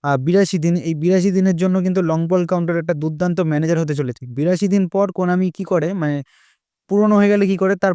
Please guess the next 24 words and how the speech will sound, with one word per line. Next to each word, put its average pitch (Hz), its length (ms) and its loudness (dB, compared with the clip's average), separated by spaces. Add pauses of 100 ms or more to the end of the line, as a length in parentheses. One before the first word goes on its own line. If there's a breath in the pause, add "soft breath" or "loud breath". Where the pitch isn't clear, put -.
পাওয়ার 185 320 2
কমিয়ে 180 300 0
দেয়, 175 240 2
তার 170 240 -4
ট্যাকটিক্স 175 500 -4
স্টাইল 170 440 -2
কমিয়ে 175 280 0
দেয়, 185 160 0
অনেক 214 200 2
কিছু 208 220 0
কমিয়ে 196 300 2
দেয়, 156 140 2
ভেতরকার 170 380 0
মাল 165 220 0
মশলা 170 300 -2
কমিয়ে 170 300 -2
দেয়, 196 160 -2 (380 soft breath)
সেক্ষেত্রে 190 480 0
মাইনাস 180 320 2
পয়েন্টটা 185 260 0
যেতে 160 120 -2
পারে। 147 140 2
কিন্তু 185 340 0 (140)
এখন 165 300 -4